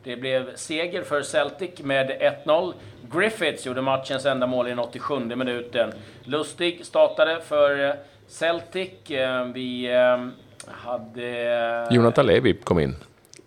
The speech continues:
Speaker 1: Ja, han gjorde ett inhopp, så ingen start för, för hans del där. Och så spelade ju F C K match också mot Zenit.
Speaker 2: De gjorde ju det i Köpenhamn. Den matchen såg jag stora delar av och det var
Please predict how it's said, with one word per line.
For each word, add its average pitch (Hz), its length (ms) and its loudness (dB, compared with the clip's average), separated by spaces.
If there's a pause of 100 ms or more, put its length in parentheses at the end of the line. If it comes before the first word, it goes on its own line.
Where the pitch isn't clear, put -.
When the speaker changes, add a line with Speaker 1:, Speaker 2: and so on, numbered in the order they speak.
(180)
Speaker 1:
Ja, 196 340 6
han 170 100 -6
gjorde 160 160 -6
ett 165 100 -10
inhopp, 135 560 0
så - 140 -18
ingen 123 320 -8
start 120 420 -4
för, 113 360 -2
för - 100 -6
hans 110 360 -8
del 104 400 -4 (120)
där. 92 220 2
Och 123 140 -6
så - 140 -10
spelade 147 320 2
ju 185 60 0
F 190 200 6
C - 160 -6
K 208 200 2
match 202 300 0
också 127 360 -4
mot 110 320 -6
Zenit. - 840 -2 (760)
Speaker 2:
De 110 280 6
gjorde 123 260 10
ju 156 60 10
det 123 180 12
i 101 80 10
Köpenhamn. 101 800 6
Den 101 160 8
matchen 104 340 4
såg 98 320 6
jag 87 200 8
stora 92 300 4
delar 87 320 6
av 82 460 4
och 87 220 6
det 85 100 6
var 90 340 8